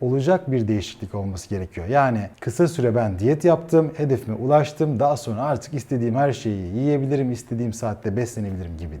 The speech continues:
değil, sürdürülebilir beslenme programına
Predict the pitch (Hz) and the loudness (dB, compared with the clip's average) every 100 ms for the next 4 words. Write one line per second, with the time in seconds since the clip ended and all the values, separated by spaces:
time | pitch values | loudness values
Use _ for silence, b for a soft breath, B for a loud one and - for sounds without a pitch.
0 | - 101 147 170 185 180 - - 127 117 | -6 0 6 8 8 4 -6 -2 0 2
1 | 113 110 107 117 156 - - 131 120 127 | 4 4 4 4 2 0 -2 -2 -2 -4
2 | 110 95 90 147 120 120 113 139 165 156 | -4 -4 0 2 4 2 2 2 2 0